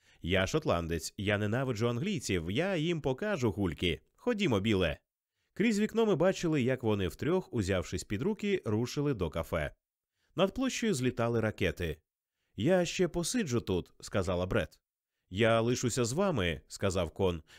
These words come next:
«Ні, не треба», — відповіла Бред. «Будь ласка, ідіть куди-небудь. Невже ви не бачите, що ми з Джейком хочемо побалакати?» «Я цього не помітив», — сказав Кон. «Я хотів посидіти з вами, бо відчуваю, що трохи сп'янів».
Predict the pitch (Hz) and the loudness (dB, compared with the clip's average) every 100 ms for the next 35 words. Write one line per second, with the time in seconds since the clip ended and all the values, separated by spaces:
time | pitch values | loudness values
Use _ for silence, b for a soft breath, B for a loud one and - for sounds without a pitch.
0 | B 156 127 143 151 92 82 71 - - | B 0 2 2 2 2 2 -2 -6 -6
1 | 98 - 90 87 85 90 87 - - 160 | -4 -2 0 0 0 0 0 -2 -8 -4
2 | 135 95 - 147 175 220 180 113 101 92 | 0 2 2 -2 0 -2 -2 0 0 0
3 | 78 82 - _ b b 214 196 233 214 | -2 -6 -10 _ b b 0 2 2 2
4 | 196 131 143 170 147 143 117 139 123 110 | 0 0 0 0 -2 -2 -2 0 0 0
5 | 87 151 202 185 143 104 - 110 117 151 | 0 0 0 -2 -2 -2 -2 -2 0 0
6 | 175 208 135 90 - 80 - _ _ _ | 2 2 0 -2 -2 -2 -4 _ _ _
7 | _ - 87 98 101 - 165 160 185 214 | _ -6 2 4 4 2 2 2 0 0
8 | 220 135 156 151 - - - 90 92 78 | -2 0 -2 -4 -8 -6 -2 0 0 0
9 | 98 90 80 b b 85 98 101 107 117 | 0 0 -2 b b 0 0 2 0 0
10 | 98 101 - 101 101 98 82 131 156 92 | 0 -2 0 -2 0 -2 -2 -2 0 0
11 | 87 101 - 98 82 127 165 - 151 90 | 0 0 -2 -4 0 0 0 -2 -2 -2
12 | 85 98 - 123 175 202 90 | -4 -4 -4 -2 -2 0 -2